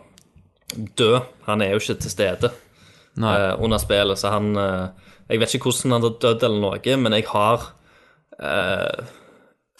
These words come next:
Speaker 1: hvis jeg skal gjette da,
Speaker 2: Mm.
Speaker 1: eh, for jeg har ikke spilt spillet i det hele tatt,
Speaker 2: Ja.
Speaker 1: så tipper jo jeg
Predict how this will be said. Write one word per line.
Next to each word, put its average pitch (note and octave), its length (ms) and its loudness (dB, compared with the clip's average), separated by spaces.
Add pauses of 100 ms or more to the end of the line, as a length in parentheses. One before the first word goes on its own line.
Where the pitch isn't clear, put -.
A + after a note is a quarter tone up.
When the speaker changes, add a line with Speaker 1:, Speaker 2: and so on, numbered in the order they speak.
Speaker 1:
hvis A#2+ 120 -6
jeg A#2+ 100 -2
skal C#3 140 0
gjette C3 540 0
da, C#3+ 100 -2 (360)
Speaker 2:
Mm. A#2 320 0 (240)
Speaker 1:
eh, A2 460 2
for A#2 140 0
jeg A2+ 80 4
har A2+ 60 2
ikke A#2 160 -2
spilt B2+ 220 0
spillet A2+ 340 2
i A#2 40 0
det A2 100 -2 (140)
hele G2 300 -2
tatt, - 340 -2 (300)
Speaker 2:
Ja. A2 240 -4
Speaker 1:
så A#2+ 140 -6 (160)
tipper - 440 -10
jo C3+ 100 4
jeg A2 340 0